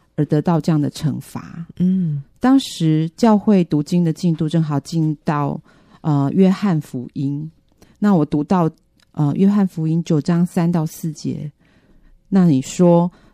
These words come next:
Speaker 1: 门徒问耶稣说：“拉比，这人生来是瞎眼的，是谁犯了罪？这人，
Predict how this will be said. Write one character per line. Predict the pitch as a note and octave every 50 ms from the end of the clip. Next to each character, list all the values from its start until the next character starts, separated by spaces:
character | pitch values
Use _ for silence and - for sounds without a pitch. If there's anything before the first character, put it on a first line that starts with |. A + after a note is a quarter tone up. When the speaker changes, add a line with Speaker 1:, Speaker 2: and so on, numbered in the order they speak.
| _ _ _
Speaker 1:
门 | _ F3+ F#3 A3 A#3+
徒 | A#3+ G#3+ G#3+
问 | A#3 A3+ G#3 G#3
耶 | G#3 G#3
稣 | G#3 - - G3
说 | F#3 - - F#3 F3+ F3 F3 F3+ F#3+
：“拉 | - G#3 G#3 A3
比， | G#3 F#3 D3 C3+ - _ _ _ _ _ _ _
这 | _ - B3+
人 | B3 A3+ F#3+ F3+
生 | F3 - - F#3 F#3 F#3
来 | D#3+ D#3+
是 | E3 - F3+
瞎 | D#3+ - - F3+ D3+ C#3+ E3
眼 | D#3+ D3 C#3 A#2 A#2+ A#2+
的， | - - - _ _ _ _
是 | - - - G3+ F#3 E3+
谁 | E3 - - - C#3 C3+ D3
犯 | - - G#3 F#3+ D#3
了 | C3+ C3+
罪？ | - - - D#3+ - - - _ _ _ _ _ _ _ _ _
这 | - A#3+ A#3+
人， | A3 F#3 D#3+ D3 C#3+ C#3 D3 D#3+